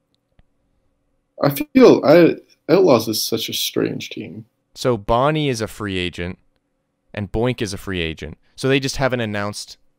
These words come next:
Speaker 2: whether they're re-signing, like, whether
Speaker 1: Bonnie and Boink are re-signing it.
Speaker 2: But if they don't announce anything,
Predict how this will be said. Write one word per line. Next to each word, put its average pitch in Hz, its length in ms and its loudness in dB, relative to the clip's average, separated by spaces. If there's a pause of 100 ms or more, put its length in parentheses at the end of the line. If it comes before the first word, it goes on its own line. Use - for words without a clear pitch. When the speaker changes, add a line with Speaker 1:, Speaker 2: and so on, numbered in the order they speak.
(240)
Speaker 2:
whether 98 260 -8
they're 92 180 -6
re-signing, 92 600 -10 (140)
like, 85 240 -10
whether 90 300 -10 (1300)
Speaker 1:
Bonnie 113 280 4
and 110 140 -4
Boink 107 300 2
are - 100 -6
re-signing - 560 -10 (120)
it. - 60 -20 (840)
Speaker 2:
But 113 100 -4
if 104 80 -6
they 98 140 -4
don't 110 260 -2
announce 87 320 -6
anything, 80 460 -10